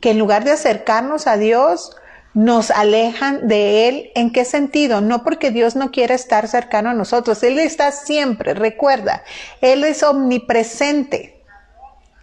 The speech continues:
Entonces, lo tomes en cuenta o tú no, Él está ahí siempre, ¿verdad? Los que podemos llegar a tomar decisiones diferentes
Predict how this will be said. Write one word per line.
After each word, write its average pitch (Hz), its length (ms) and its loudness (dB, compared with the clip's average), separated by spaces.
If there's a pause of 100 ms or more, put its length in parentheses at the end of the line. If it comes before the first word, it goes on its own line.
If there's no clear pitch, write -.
(120)
Entonces, 254 560 0
lo 240 220 2
tomes 392 400 0
en 285 100 -2
cuenta 285 380 0
o 226 80 0
tú 262 160 0
no, 302 280 -2 (760)
Él 285 180 2
está 233 240 0
ahí 185 140 2
siempre, - 480 -8 (580)
¿verdad? 190 360 -4 (420)
Los 269 420 2
que 370 240 -2 (160)
podemos 240 460 0
llegar 208 580 0
a 214 220 -2
tomar 202 360 0
decisiones 233 800 -2
diferentes 202 920 -2